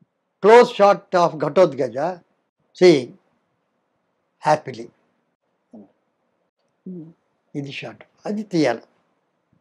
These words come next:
Speaker 1: So నేను వెనక కూర్చున్నాను. ఆ, అక్కడ ఘటోత్కచుడు ఎస్వి గారు,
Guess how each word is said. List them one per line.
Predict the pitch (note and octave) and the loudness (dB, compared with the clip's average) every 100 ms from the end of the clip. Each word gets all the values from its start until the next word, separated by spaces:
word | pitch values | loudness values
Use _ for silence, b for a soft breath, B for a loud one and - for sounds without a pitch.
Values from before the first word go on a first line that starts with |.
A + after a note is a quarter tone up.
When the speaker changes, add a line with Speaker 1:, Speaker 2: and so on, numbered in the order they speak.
| - | -6
Speaker 1:
So | A#3 | -4
నేను | F#3+ E3 D3+ | -2 -4 -6
వెనక | D#3 | -8
కూర్చున్నాను. | D#3 D3 C3+ C3+ C3+ C3 - _ _ _ _ _ _ _ _ _ - | -10 -10 -10 -12 -14 -16 -18 _ _ _ _ _ _ _ _ _ -4
ఆ, | F3+ F#3 | 0 0
అక్కడ | F3 B3 F#3+ E3 F3 D#3+ | 2 4 6 6 4 0
ఘటోత్కచుడు | E3 G3 F3 F3 E3 G3 | 0 0 0 -2 -2 -4
ఎస్వి | G#3+ F3 - F3 | -4 -6 -6 -6
గారు, | D#3+ C3 A2 | -6 -6 -10